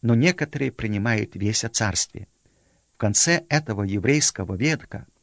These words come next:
будет время жатвы. Плевелы будут собраны и сожжены. Добрый плод собран в житнице. Дети царствия войдут в радость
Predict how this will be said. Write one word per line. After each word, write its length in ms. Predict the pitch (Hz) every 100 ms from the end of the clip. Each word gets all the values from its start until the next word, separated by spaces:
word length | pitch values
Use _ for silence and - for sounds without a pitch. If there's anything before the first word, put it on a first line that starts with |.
| _ _ _
будет 480 | 107 127 120 113 -
время 360 | 92 98 101 101
жатвы. 480 | 107 90 - 90 95 _ _ _ _ _ -
Плевелы 640 | 101 117 185 123 92 123 - _ _
будут 320 | 104 113 110
собраны 640 | - - 160 107 95 113 -
и 80 | 104
сожжены. 600 | - 98 87 95 85 - - _ _ _ _ _ _
Добрый 440 | 98 127 127 120
плод 420 | 117 - 160 170 -
собран 600 | - 151 160 - 95 95 _ _
в 100 | 85
житнице. 580 | 104 113 90 - - - _ _ _ _ _ _
Дети 360 | 104 165 185 139
царствия 640 | - - 156 - - 110
войдут 400 | 95 101 98 120 -
в 60 |
радость 540 | 101 117 120 120 -